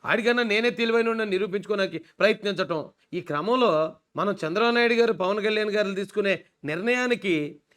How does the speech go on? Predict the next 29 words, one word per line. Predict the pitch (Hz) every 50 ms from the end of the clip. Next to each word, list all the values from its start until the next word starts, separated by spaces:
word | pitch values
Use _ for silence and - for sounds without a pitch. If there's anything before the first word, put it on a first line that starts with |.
| _ -
విలువ | 165 190 233 277
లేకుండా | 277 262 220 190 214 214 196
చేసేస్తున్నాం. | 180 151 147 147 - - - - - _ _ _ _ _ _ _ _ _ _ _ _ _ _ -
వాళ్ళు | 143 175 233 262 247 226 220
ఈ | 240 208
రాష్ట్రం | 160 151 156 180 - - 233 233
కోసం | 208 240 196 226 196
త్యాగం | - - 160 135 160 202 220 220 208
చేస్తున్నారు, | 190 165 147 - - 143 120 - - _ _ _ _ _ _ _ _ _ _ _ _ _ _ _ _ -
వారి | 151 165 170
సీట్లను | 143 - - 185 226 196 180 247 247 233
త్యాగం | - 220 202 196 202 208 202 190
చేస్తున్నారు, | 170 156 - - 160 135 120 - _ _ _ _ _ _ _ _ _
వారి | 156 170 165 156
అధికారాన్ని | 160 185 196 - 247 247 247 254 247 208
త్యాగం | - 220 202 202 208 214 208 196
చేస్తున్నారు. | 180 170 - - 160 135 - - _ _ _ _ _ _ _ _
త్యాగం | - 160 165 196 233 262 269 254
చేసి | 262 262 208 254
ఈ | 247
రాష్ట్రంలో | 208 185 190 220 202 - 240 247 247
ఉన్న | 240 240
ప్రజలందరినీ | 226 185 208 202 196 220 226 220 220 214 220 226 226 214 202 175 - - _ 123
జగనాసురుడి | 151 160 180 226 247 247 247 - 262 240 247 240
నుంచి | 240 240 196 202
కాపాడాలని | - - 160 175 175 214 208 214 214 214 202
వాళ్ళు | 170 156 165 175 165
ప్రయత్నిస్తూ | 180 180 175 170 175 165 165 185 175
ఉంటే | 165 160 170 202 240 302